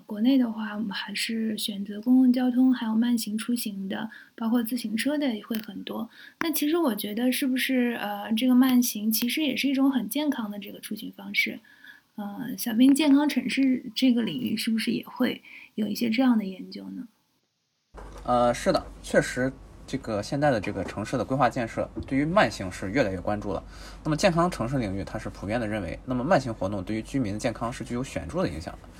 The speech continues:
Speaker 2: 比如说据一项研究的表明，那么每个星期进行一百五十分钟以上的这种户外的锻炼活动的居民，相对于低于此水平的这个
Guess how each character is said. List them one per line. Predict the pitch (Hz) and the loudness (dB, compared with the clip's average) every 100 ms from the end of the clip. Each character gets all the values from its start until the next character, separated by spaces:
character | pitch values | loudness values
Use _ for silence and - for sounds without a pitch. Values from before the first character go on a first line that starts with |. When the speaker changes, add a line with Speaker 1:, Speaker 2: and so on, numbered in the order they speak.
| - - | -20 -14
Speaker 2:
比 | - | -8
如 | |
说 | 107 131 | 0 0
据 | 139 | 2
一 | 135 | 0
项 | 147 104 | 0 0
研 | 98 | -2
究 | 139 | -2
的 | - | -4
表 | 82 | -6
明， | - - - - - | -8 -10 -12 -18 -8
那 | 143 | -4
么 | 117 | -2
每 | 104 | -2
个 | 117 | -2
星 | 156 | -2
期 | 156 | -2
进 | 160 170 | -2 -2
行 | 131 123 | -2 -4
一 | 147 | 0
百 | 135 147 | 4 4
五 | - | 4
十 | 101 | -4
分 | 131 135 | -2 0
钟 | 143 | -2
以 | - | -2
上 | 170 139 | 0 -2
的 | - - - - | -2 -12 -16 -14
这 | - | -6
种 | 101 - - | -6 -6 0
户 | 151 | 6
外 | 131 127 | 8 8
的 | - | 4
锻 | 151 | 2
炼 | 127 92 | 2 0
活 | - | -2
动 | 104 - - - | 0 0 -4 -10
的 | 95 | -8
居 | - 107 | -4 -4
民， | 80 - - - - | -6 -10 -20 -18 -4
相 | 170 | 0
对 | 160 | 2
于 | 160 | 2
低 | - 202 | 0 -2
于 | 160 | -2
此 | 104 110 | -2 -4
水 | - 95 | -4 -6
平 | - | -4
的 | 90 | -6
这 | 95 | -4
个 | 85 82 | -4 -6